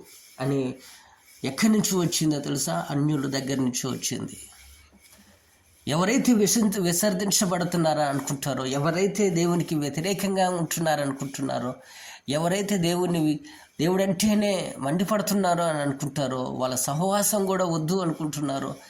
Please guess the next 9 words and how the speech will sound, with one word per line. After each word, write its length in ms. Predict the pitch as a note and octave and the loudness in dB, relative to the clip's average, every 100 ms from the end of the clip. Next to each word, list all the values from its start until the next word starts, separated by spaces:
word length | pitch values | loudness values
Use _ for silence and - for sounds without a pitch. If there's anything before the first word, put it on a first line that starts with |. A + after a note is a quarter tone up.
| - - - _ | -20 -20 -20 _
వాళ్ళతో 320 | D3+ F#3 F3 E3+ | 0 0 2 0
భోజనం, 460 | D#3+ F#3+ G3+ F#3+ | 2 2 2 2
కలిసి 300 | F3 F3+ F#3 | 0 0 0
భోజనం 480 | D3+ F3 G3 G#3+ G#3+ | 0 2 4 4 2
కూడా 180 | G#3+ A3 - | 2 0 0
చేయొద్దు 560 | F3+ F3+ E3 F#3+ F3 - | 0 0 0 -2 -2 -2
అని, 180 | D3 C#3+ C#3+ D#3+ - _ _ - - _ B2+ | -4 -2 -4 -8 -14 _ _ -20 -20 _ -4
ఆ, 40 | B2+ | -2
అనుకుంటున్నారో, 880 | C#3+ C#3 D3+ - D3 C3 B2+ B2 B2 | -2 -2 -4 -2 -2 0 0 -4 -6